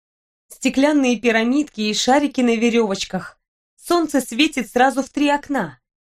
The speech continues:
По деревянному потолку прыгают солнечные зайчики. А на полу песок. Толстенный слой, как на самом чистом пляже. Тёплый, я рукой потрогала.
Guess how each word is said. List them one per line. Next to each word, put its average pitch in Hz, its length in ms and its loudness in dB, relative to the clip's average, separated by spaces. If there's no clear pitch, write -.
По 226 80 -4
деревянному 220 640 0
потолку 220 520 -2
прыгают 226 420 -2
солнечные 233 580 -2
зайчики. 170 640 -8
А 226 100 -4
на 214 140 0
полу 220 280 -2
песок. 294 540 -10
Толстенный 262 640 0
слой, 302 400 0
как 220 200 -4
на 240 120 -2
самом 311 380 -2
чистом 269 400 -2
пляже. 202 440 -4
Тёплый, 196 600 -2
я 240 140 2
рукой 262 300 0
потрогала. 160 560 -8